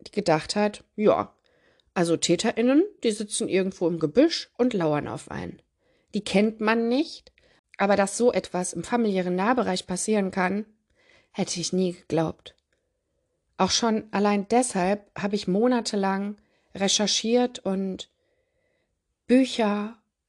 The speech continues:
Dissertationen, alles, was ich zu dem Thema gefunden habe, gelesen. Weil ich wissen wollte, bin ich die Einzige, der sowas passiert? Ich war genauso unwissend wie die meisten in dieser Gesellschaft jetzt.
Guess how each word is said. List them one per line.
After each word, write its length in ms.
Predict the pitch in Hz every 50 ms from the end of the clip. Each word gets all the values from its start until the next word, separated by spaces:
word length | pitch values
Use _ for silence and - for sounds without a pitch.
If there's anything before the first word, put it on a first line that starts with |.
| _ _
Dissertationen, 1200 | - 190 196 208 - 220 208 - 214 208 208 - - 240 240 247 247 233 214 202 202 202 202 208 208 _ _ _ _
alles, 420 | - 220 247 285 294 285 294 - 220
was 180 | 220 214 214
ich 160 | - 208 -
zu 80 | - 202
dem 140 | 190 190 180
Thema 300 | - 220 220 214 214 202
gefunden 520 | 190 190 - - - 202 202 190 196 180 190
habe, 200 | 196 180 180 175
gelesen. 580 | - 180 175 180 180 180 170 - 175 170 180 - _ _ _ _ _ _ _ _ _ _ _ _ _ _ -
Weil 200 | - 214 233 247 -
ich 180 | 190 - 175
wissen 340 | 165 170 165 - - 160 156
wollte, 360 | 160 151 151 151 151 190 196
bin 240 | 185 - 160 151 -
ich 120 | 156 -
die 240 | - - 165 - _ -
Einzige, 540 | 139 135 131 - - - - - 202 - 220
der 140 | 233 240 233
sowas 360 | - 247 240 247 254 247 -
passiert? 640 | - - 254 247 - - 262 269 302 349 _ _ _ _ _ _ _ _ _ _ _ _ _ _ _ _ _ _ _
Ich 140 | - - -
war 80 | 269
genauso 480 | 247 254 240 233 226 254 277 269 247 240
unwissend 500 | - 240 240 220 220 220 - 226 208 -
wie 60 | 208
die 80 | 185 185
meisten 440 | 170 165 180 190 190 - - 165 165
in 120 | 165 175
dieser 240 | 170 165 175 170 165
Gesellschaft 580 | 170 165 165 156 151 147 - 165 156 - -
jetzt. 400 | 147 139 131 - - - _ -